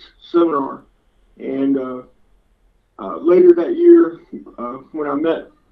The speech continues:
Ajahn Chai, um, that was October of eighty-nine, and that's how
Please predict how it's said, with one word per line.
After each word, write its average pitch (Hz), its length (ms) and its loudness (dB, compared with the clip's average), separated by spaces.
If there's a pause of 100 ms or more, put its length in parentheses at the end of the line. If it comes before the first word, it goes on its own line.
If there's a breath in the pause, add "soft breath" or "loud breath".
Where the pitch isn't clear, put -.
(140)
Ajahn 156 440 -2
Chai, 160 500 -2 (800)
um, 131 380 -10 (240)
that 160 200 -2
was 165 140 -4 (1040)
October 170 640 -2
of 143 220 -10
eighty-nine, 143 640 -4 (360)
and 147 120 -10
that's 160 180 -6
how 147 400 -2